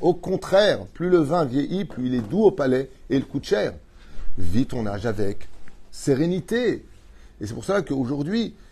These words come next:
quand on a quarante ans, eh ben, la, la, la, la Torah nous dit, c'est le renouvellement d'un cycle. C'est-à-dire que s'il y a un âge pour lequel on doit être absolument serein de se remettre en question, c'est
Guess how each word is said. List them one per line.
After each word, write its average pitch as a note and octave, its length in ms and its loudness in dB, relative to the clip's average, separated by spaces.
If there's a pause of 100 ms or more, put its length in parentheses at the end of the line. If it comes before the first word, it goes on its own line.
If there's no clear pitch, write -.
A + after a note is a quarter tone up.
(180)
quand C#3 180 -4
on C#3 120 -4
a E3+ 80 -2
quarante C3 400 -6
ans, F3 220 -2 (360)
eh - 40 0
ben, C3 200 8
la, A#2+ 280 12
la, A#2 200 4
la, A2 240 -2
la G#2+ 160 -2
Torah C#3 320 2
nous C#3+ 140 0
dit, D#3 260 -4 (320)
c'est - 380 -2 (180)
le B2 220 0
renouvellement C3+ 920 2
d'un A2+ 180 -4
cycle. - 300 -12 (260)
C'est-à-dire C#3+ 420 0
que C#3 100 -4
s'il D#3+ 200 -4
y - 20 2
a E3 60 2
un C3+ 200 -2
âge C#3 300 2 (800)
pour A2 140 -4
lequel B2 580 2 (260)
on G2+ 60 -6
doit A#2+ 180 -2
être C3 160 -4
absolument D3+ 880 -2 (540)
serein D3+ 560 -2 (560)
de G#2+ 80 -6
se - 80 -16
remettre D3 320 -4
en A#2 60 -8
question, C3 500 -6 (500)
c'est - 440 2